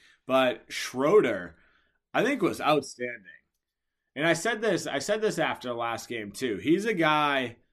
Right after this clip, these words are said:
that you look at the stat sheet, it all, it sometimes doesn't portray the game that he played. Again, shooting wise,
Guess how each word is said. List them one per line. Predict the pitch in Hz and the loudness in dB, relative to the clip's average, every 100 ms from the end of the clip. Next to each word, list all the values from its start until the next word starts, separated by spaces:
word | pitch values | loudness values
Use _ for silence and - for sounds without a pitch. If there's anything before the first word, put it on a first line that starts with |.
| _ - | _ -10
that | 117 123 120 107 - _ _ _ _ _ _ _ _ _ | -2 -2 0 -4 -8 _ _ _ _ _ _ _ _ _
you | 127 156 | 0 2
look | 185 247 | 4 2
at | 254 | -2
the | 170 | -4
stat | - 131 139 - | -4 -2 -2 -2
sheet, | 143 147 | -4 -4
it | 131 117 | -4 -2
all, | 135 - | -4 -4
it | 135 | -8
sometimes | - 175 185 190 190 185 113 | -6 -2 -2 -2 -4 -4 -6
doesn't | - 135 123 123 113 101 - _ _ _ _ _ _ _ _ _ _ | -2 0 0 -4 -6 -10 -16 _ _ _ _ _ _ _ _ _ _
portray | 147 147 139 - - 135 135 131 123 | 0 2 2 -4 -8 -6 -4 -4 -4
the | 113 | -4
game | 107 110 104 | -4 -6 -6
that | 101 | -8
he | 104 87 | -8 -10
played. | 101 92 76 67 - _ _ _ _ - | -10 -12 -12 -18 -20 _ _ _ _ -6
Again, | 165 165 | -2 -2
shooting | - - 160 190 202 202 | -2 -2 0 2 0 0
wise, | 208 214 214 - | 0 0 -2 -6